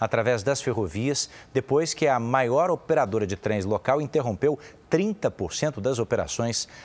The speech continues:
na semana passada. Bombeiros lutam para combater o incêndio de grandes proporções que destruiu um depósito de material reciclável no leste da Croácia.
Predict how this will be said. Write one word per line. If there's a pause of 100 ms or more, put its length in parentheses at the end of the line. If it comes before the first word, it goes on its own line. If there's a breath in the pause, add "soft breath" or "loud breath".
(200 loud breath)
na
semana
passada. (1080 loud breath)
Bombeiros
lutam
para
combater
o
incêndio
de
grandes
proporções
que
destruiu
um
depósito
de
material
reciclável
no
leste
da
Croácia.